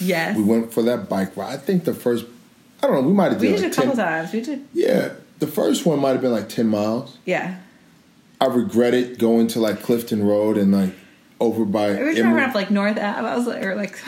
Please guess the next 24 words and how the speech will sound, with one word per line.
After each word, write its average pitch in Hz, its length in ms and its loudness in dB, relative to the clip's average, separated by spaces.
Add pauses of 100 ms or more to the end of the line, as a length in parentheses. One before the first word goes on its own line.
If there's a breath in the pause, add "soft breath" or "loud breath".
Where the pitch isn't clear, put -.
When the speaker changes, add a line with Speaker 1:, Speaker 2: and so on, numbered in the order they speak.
(100)
Speaker 1:
<laughs> - 200 -10
Speaker 2:
Yeah, 170 200 4
I - 40 4
was 135 120 2
like, 110 140 0
"Jesus 110 540 0
Christ." - 300 -12
Oh, 185 120 2
you, 202 260 6
you 233 380 6
still, 180 320 4
so 175 200 2
this 226 220 2
is 185 100 4
what 151 140 4
happened. 139 400 2
You 151 120 4
Speaker 1:
Yeah. 220 100 4
Speaker 2:
said 170 280 2
you 151 120 4
wanted 131 340 2
to 113 80 -6
do 110 140 4
hills. 107 520 0